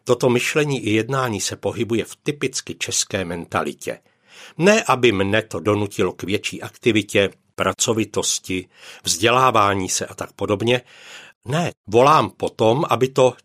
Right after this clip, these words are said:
těm, kteří mají, bylo odebráno. Aby to bylo spravedlivě přerozděleno. Podivná, velmi podivná spravedlnost. Mám obavy, že takhle nějak si ty životní jistoty představovala většina těch, kteří po nich volali tehdy,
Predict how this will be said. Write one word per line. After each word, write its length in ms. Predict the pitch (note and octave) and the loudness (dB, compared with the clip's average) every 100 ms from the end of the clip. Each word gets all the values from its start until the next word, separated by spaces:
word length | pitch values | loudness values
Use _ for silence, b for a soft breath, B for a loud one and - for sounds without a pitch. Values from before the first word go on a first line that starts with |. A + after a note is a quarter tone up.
| - | -6
těm, 180 | - D#3+ | -2 -2
kteří 300 | E3+ C#3+ D3+ | -2 -6 -4
mají, 240 | C#3+ D#3 D3 | -4 -6 -2
bylo 220 | A2 B2 | -2 0
odebráno. 800 | - G#2 A2 G2 C#2+ B1 A#1+ - _ B B B | -2 -2 -2 -2 -6 -8 -14 -18 _ B B B
Aby 180 | - A#2+ | -2 0
to 140 | C3+ D3+ | 2 4
bylo 300 | E3+ F3 E3+ | 6 6 4
spravedlivě 880 | - - E2 G2+ A2+ A#2+ B2 B2 A#2+ | -2 -4 -2 0 0 0 0 -2 -4
přerozděleno. 1000 | - - F2+ F#2 E2+ C#2 C2 A#1 B1 - _ b b b b b b b b | -8 -8 -6 -6 -6 -8 -12 -12 -16 -20 _ b b b b b b b b
Podivná, 540 | B2 C3+ G2 E3+ C#2 | 0 2 -2 -2 -6
velmi 400 | - E3+ E3 F#2 | -4 -2 -2 -4
podivná 600 | - A2 G#2 G2 G2 F2+ | -2 -2 0 -2 -2 -4
spravedlnost. 1000 | - - - D2 F#2 F2 C2 A#1 - - _ B B B B B B B | -6 -8 -8 -8 -8 -8 -10 -8 -10 -10 _ B B B B B B B
Mám 240 | C3+ C#3 | 2 4
obavy, 460 | C#3+ B2 E3 F#3+ D3 | 2 0 2 2 2
že 140 | B2 | 2
takhle 380 | - B2 C3 F3 | 0 0 2 2
nějak 320 | B2+ A2+ C#3+ | 4 4 2
si 120 | - D3 | -2 -2
ty 220 | C#3+ A#2 | 0 0
životní 540 | - G2 B2 - A#2+ | 0 0 0 0 0
jistoty 500 | F2+ - - F#2+ C#3 | 0 -4 -6 -4 -4
představovala 840 | C#3+ - G2+ - B2 B2+ B2+ C3 A#2+ | -4 -6 -4 0 0 2 4 4 2
většina 500 | F2+ A2+ - D3+ B2+ | 0 -2 0 0 0
těch, 220 | - C3+ | -2 -4
kteří 320 | - C3 A#2+ | -2 -2 -2
po 180 | - G#2+ | -4 -4
nich 240 | A#2+ - | -4 -4
volali 340 | G2 A2+ A#2+ A#2+ | 0 2 2 0
tehdy, 560 | - C2+ - G2+ C#3 | -2 -8 -4 -4 -4